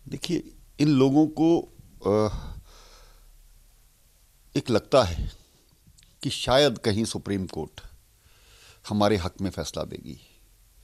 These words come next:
झूठ के पाँव नहीं होते। अगर ये छटपटा रहे हैं तो स्वाभाविक बात है, छटपटाना भी चाहिए,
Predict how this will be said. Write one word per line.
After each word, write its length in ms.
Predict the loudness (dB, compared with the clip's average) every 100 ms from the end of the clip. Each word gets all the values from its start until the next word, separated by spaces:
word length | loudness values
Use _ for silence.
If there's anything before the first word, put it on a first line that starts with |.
| _ -20 _ -20 -20 _ _ _ _ _ -10
झूठ 300 | -4 -4 -2
के 180 | 0 0
पाँव 320 | 2 4 4
नहीं 200 | 4 2
होते। 400 | 0 -2 -6 -8 _ -20 _ _
अगर 200 | 0 2
ये 120 | 2 2
छटपटा 480 | -2 -4 2 2
रहे 200 | 4 0
हैं 160 | -4 -10
तो 140 | -14
स्वाभाविक 540 | -14 -12 -4 0 0 0
बात 220 | 0 0
है, 80 | -6
छटपटाना 480 | -10 -10 -8 -4 -2
भी 120 | -2
चाहिए, 480 | -4 -6 -4 -6